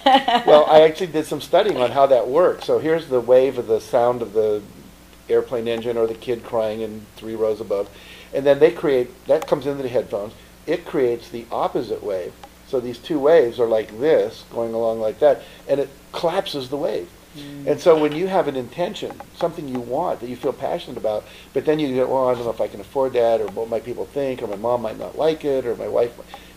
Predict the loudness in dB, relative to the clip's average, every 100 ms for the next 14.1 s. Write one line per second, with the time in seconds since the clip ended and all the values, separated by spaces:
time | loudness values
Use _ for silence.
0 | -4 -4 -6 -8 -6 0 -2 -2 -6 -6
1 | -2 0 0 -2 -6 -8 -4 -4 4 6
2 | 6 2 -4 -8 -2 -2 -2 -12 -4 -2
3 | 0 0 0 -2 -8 -14 -8 0 0 0
4 | -6 -2 0 0 -6 -16 -12 -8 -6 -6
5 | -4 -6 -8 -8 -2 -2 -4 -16 -6 0
6 | 0 -2 -6 -8 -8 -4 0 0 -2 -8
7 | -6 -4 -4 -4 -4 -4 -4 -12 -10 0
8 | 0 0 -6 -6 -4 -4 -8 -12 -20 -20
9 | -20 -16 0 0 0 -8 -10 -4 -4 -4
10 | -6 0 0 2 -2 -2 -6 -4 -4 -6
11 | -10 -12 -10 -10 -8 -10 -10 -12 -12 -12
12 | -12 -16 -16 -14 -12 -12 -16 -16 -10 -10
13 | -8 -12 -14 -14 -12 -12 -14 -16 -14 -14